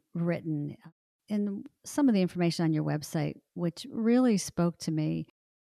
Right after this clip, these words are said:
"It's not about what happens to us. It's what life and things reveal for us." And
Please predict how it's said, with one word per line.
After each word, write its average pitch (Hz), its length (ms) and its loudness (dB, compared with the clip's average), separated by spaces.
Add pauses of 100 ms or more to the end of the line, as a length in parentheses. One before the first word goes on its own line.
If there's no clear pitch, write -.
(180)
"It's - 100 -8
not 233 220 4
about 202 360 2
what 170 140 0
happens 165 640 -2
to 226 300 0
us. - 440 -4 (220)
It's 208 260 -4
what 196 140 -2
life 185 680 -2 (100)
and 160 160 -2
things 185 360 0
reveal 160 420 0
for 254 380 0
us." - 380 -4
And 180 140 -4